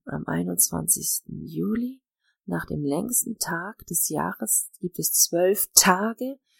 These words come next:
in denen wir ganz, ähm, bewusst gedanklich auf diese Speichen unseres Wagenrades schauen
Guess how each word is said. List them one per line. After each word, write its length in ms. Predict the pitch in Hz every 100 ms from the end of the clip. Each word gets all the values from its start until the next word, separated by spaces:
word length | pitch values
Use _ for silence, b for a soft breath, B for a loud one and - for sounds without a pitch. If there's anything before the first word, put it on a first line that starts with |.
| _ _
in 120 | 180
denen 240 | 180 180 180
wir 260 | 185 165 b b b b -
ganz, 460 | 175 185 208 - -
ähm, 420 | 170 165 156 165 _ -
bewusst 680 | 139 151 190 302 - - 160
gedanklich 680 | 165 151 180 254 - 220 170
auf 220 | 175 214 -
diese 320 | 196 185 180 B B B B
Speichen 640 | - - 175 208 - 196
unseres 420 | 175 180 170 -
Wagenrades 840 | 156 170 208 180 165 180 180 - -
schauen 480 | 160 175 247 285